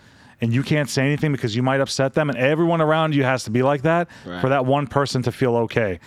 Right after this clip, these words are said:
Speaker 1: So everyone else has to be in danger for them to feel safe.
Speaker 2: Right.
Speaker 1: Fuck that and fuck them.
Speaker 2: Right.
Speaker 1: Sensitive,
Speaker 2: Right.
Speaker 1: yeah. So sensitive people are very dangerous people. They're very selfish people.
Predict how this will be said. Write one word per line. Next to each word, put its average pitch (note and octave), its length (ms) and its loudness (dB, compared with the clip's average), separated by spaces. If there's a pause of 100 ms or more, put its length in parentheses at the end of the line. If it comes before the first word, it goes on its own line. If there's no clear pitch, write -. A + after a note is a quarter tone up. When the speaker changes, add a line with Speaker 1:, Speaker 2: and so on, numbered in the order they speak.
(180)
Speaker 1:
So - 140 -2
everyone F3 380 2
else E3 100 0
has E3 180 0
to D#3+ 60 -4
be D#3 100 0
in C3+ 140 0
danger D#3 400 0
for C3 200 -2
them B2+ 180 0
to B2+ 100 -2
feel A#2+ 180 0
safe. F#2 420 -6 (220)
Speaker 2:
Right. F2 240 -12
Speaker 1:
Fuck D#3+ 320 0
that C3 360 0 (600)
and A#2+ 160 -4
fuck C3 300 0
them. G#2 420 -2 (160)
Speaker 2:
Right. F2 240 -14 (100)
Speaker 1:
Sensitive, - 640 -4
Speaker 2:
Right. D3+ 120 2
Speaker 1:
yeah. B2 180 0 (200)
So C#3+ 200 0
sensitive E3 340 0
people E3+ 240 0
are C#3 80 2
very C#3 380 2
dangerous B2+ 440 0
people. A#2+ 480 -2 (220)
They're C3+ 160 2
very C3+ 340 0
selfish C#3+ 480 -2
people. A2+ 440 -2